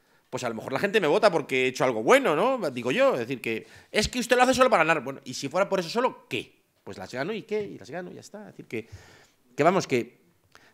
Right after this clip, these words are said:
que yo, yo sinceramente, yo sinceramente pienso que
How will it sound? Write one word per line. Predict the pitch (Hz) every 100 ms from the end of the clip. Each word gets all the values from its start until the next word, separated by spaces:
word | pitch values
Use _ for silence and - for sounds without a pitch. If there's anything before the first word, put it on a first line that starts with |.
| _
que | 123
yo, | 131 214 -
yo | 120 139
sinceramente, | 208 202 196 196 202 214 -
yo | 139
sinceramente | 170 190 190 170
pienso | - 156 165 208
que | 151 120 -